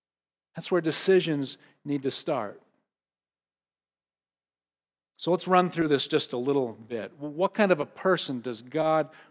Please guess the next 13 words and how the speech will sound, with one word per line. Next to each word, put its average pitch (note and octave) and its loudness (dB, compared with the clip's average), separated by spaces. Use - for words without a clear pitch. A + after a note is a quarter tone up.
want D3 -2
me C#3 0
to D3+ -2
be? A#2 -4
First F#3+ 2
of E3 -2
all, C#3+ 6
God E3 6
wants E3 4
me E3+ 0
to E3 0
be D3 -2
saved. F3+ 4